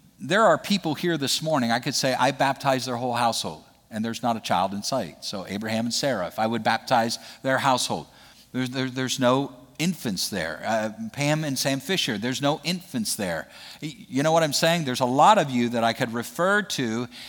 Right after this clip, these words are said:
and say, "I baptized you and your whole household and there's no infants in there." So it's an argument from silence. The connection really is through circumcision, where folks would say,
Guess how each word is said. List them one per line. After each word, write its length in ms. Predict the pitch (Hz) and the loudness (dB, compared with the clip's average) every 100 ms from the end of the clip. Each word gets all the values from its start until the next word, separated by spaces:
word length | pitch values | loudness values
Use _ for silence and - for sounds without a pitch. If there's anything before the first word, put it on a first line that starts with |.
| - - | -16 -2
and 160 | 147 139 | 0 2
say, 160 | 147 | 6
"I 140 | 139 147 | 6 6
baptized 720 | 123 156 202 190 160 143 - | 6 6 6 4 4 4 -2
you 120 | 165 | -2
and 80 | 147 | 0
your 120 | 139 | 0
whole 160 | 139 127 | 0 2
household 420 | 151 170 - 131 | 2 2 0 -4
and 140 | 123 | -2
there's 180 | 123 117 | -2 -2
no 160 | 127 123 | -2 -2
infants 460 | 165 156 123 - | -6 -6 -4 -4
in 60 | 104 | -4
there." 200 | 92 78 | -4 -4
So 160 | - | -2
it's 120 | 127 139 | -2 2
an 80 | |
argument 520 | 127 156 131 120 104 104 - - - _ | 4 4 2 -2 -2 -6 -16 -20 -20 _
from 260 | - 120 104 | -8 -6 0
silence. 680 | - 147 127 76 - - - _ _ _ _ _ | 2 4 2 -2 -6 -10 -12 _ _ _ _ _
The 80 | 135 | -6
connection 500 | - 185 190 - 131 | 0 2 2 0 0
really 280 | 135 135 120 | 2 2 2
is 180 | 104 | 0
through 180 | - 120 | -2 -4
circumcision, 840 | - 156 - 120 - 127 117 120 117 | -2 -2 -2 -2 -2 -2 -2 -4 -4
where 220 | 110 107 | -6 -8
folks 320 | - 123 - | -4 -4 -4
would 140 | 110 | -6
say, 420 | - 123 110 107 | -2 0 0 -2